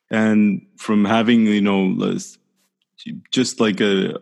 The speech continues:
an Anglophone background and talking to a lot of Americans,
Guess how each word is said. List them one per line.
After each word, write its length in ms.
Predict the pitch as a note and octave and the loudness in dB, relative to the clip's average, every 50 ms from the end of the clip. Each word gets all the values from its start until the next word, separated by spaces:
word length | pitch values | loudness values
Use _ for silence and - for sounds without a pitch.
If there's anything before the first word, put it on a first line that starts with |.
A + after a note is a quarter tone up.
| - - | -6 -4
an 120 | G2+ F#2+ | -2 0
Anglophone 580 | G#2 A2 A2+ A2 G#2+ G#2+ - - A2 G2+ G2 E2+ | 2 2 2 2 2 0 0 0 0 2 2 2
background 760 | G#2+ G#2+ G#2+ G2+ - - A2 G#2 G#2 G#2 G#2 G#2 G2+ G2+ F#2+ | 2 0 0 0 -2 0 0 2 2 2 2 2 2 2 2
and 260 | F#2 F#2+ F#2 F2 - | 2 0 0 -2 -2
talking 300 | - A2+ G#2 G2+ G#2+ G#2 | -2 -2 0 0 -2 -2
to 160 | F2+ G#2+ G2 | 0 0 0
a 20 | F#2 | 0
lot 220 | F#2+ G2+ G2+ G2+ | 2 2 2 0
of 80 | F#2+ F#2 | 0 0
Americans, 920 | F#2 F#2+ G2 G2+ G2+ G2 F#2 - A2+ G2+ G2 G2 G2 F#2+ F#2 - - - | 0 0 2 2 0 -2 -2 0 0 0 0 0 0 -2 -4 -8 -14 -20